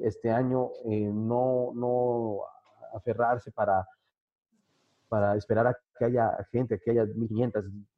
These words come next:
diez mil personas, no sé. Creo que sí debe también tomar ese riesgo Lucha Libre triple A de hacer el evento, eh, a puerta cerrada antes de que termine el veinte veinte, desde luego con todas las medidas correspondientes,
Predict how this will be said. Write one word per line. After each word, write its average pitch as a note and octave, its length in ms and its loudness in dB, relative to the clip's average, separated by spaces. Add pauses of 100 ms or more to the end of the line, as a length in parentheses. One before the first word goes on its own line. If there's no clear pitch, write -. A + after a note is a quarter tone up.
diez A2 360 0
mil B2 160 0
personas, G#2+ 720 -2
no A2+ 140 -2
sé. C3 280 2 (760)
Creo C3+ 380 8
que A2 360 2
sí C3+ 200 4
debe C3+ 320 8
también A#2+ 340 -2
tomar A#2 320 2
ese A#2 180 0
riesgo A#2 280 0
Lucha A#2+ 260 -4
Libre A#2 240 0
triple A#2 340 -4
A A2+ 200 2
de G#2+ 240 2
hacer G2+ 560 0
el G2+ 180 2
evento, G#2 760 2 (100)
eh, F#2 480 -4
a G2 60 2
puerta A2+ 340 0
cerrada A2+ 560 6
antes A#2 220 -2
de A2 60 -4
que G#2 80 -4
termine G#2+ 300 -6
el A2+ 80 -4
veinte A2+ 260 0
veinte, A#2+ 380 0 (520)
desde A2 360 2
luego A2+ 200 6
con G#2+ 140 2
todas A2+ 160 6
las A2 180 0
medidas A2 460 0
correspondientes, C3 1000 -2